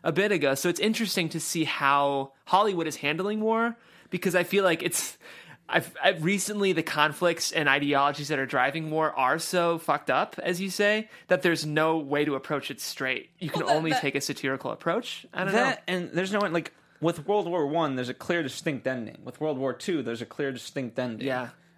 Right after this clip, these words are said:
Speaker 2: And for better or worse, like, yeah, we won.
Speaker 1: Yeah.
Speaker 2: Uh, and so, you know, you can kind of tout that and be happy about it and make a
Speaker 1: Interesting.
Speaker 2: good movie. Whereas this, like, you know, uh, we're not,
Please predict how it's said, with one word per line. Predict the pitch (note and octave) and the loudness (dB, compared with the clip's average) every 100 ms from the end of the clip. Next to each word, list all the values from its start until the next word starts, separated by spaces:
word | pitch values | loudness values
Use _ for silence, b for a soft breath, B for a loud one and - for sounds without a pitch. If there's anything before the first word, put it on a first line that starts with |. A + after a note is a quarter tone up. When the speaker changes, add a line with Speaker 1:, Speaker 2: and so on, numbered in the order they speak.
| b | b
Speaker 2:
And | C3 C3+ C3+ | -6 -4 -4
for | C#3 | -4
better | C#3 E3 D3+ | -2 0 2
or | C3+ | 0
worse, | D#3+ C3+ - | 0 -2 -2
like, | A#2 A#2 | -6 -4
yeah, | C3+ B2 | -4 -2
we | B2+ | -2
won. | C#3 B2+ - - _ _ - | -4 -4 -6 -16 _ _ -8
Speaker 1:
Yeah. | C#3 G#2 | -6 -2
Speaker 2:
Uh, | A#2 A#2+ A2+ A2 G#2 - - | -2 0 0 0 -2 -6 -4
and | B2+ B2 B2 | -2 -2 -4
so, | - B2+ A#2+ G#2+ C3+ | -2 0 0 -4 -6
you | B2+ | -4
know, | |
you | A2 | -4
can | A#2+ | -6
kind | A#2+ C#3+ | -6 -6
of | A#2 - - | -6 -8 -16
tout | - D3 C#3+ | -2 -2 0
that | C#3+ C#3 C3 | 0 0 -2
and | |
be | B2 | -6
happy | C3 D#3+ E3+ E3+ B2 | -8 -6 -6 -6 -8
about | A2 A2 A2 A2+ | -6 -4 -2 -2
it | C3+ | -2
and | A#2+ | -4
make | C3 | -4
a | B2 | -4
Speaker 1:
Interesting. | B2+ | -4
Speaker 2:
good | C3+ C#3+ | -2 -2
movie. | D3 F3+ D#3 | -2 -2 -4
Whereas | A#2+ D3 C#3+ C3 | -2 -2 -2 -4
this, | E3+ F3+ D#3+ | -4 -4 -2
like, | D3 C3 - b b b b b | -2 -2 -6 b b b b b
you | E3+ | -4
know, | C3+ G#2+ b b b | -2 -4 b b b
uh, | - B2+ B2 - | -2 0 0 0
we're | |
not, | D3+ F3+ | 0 0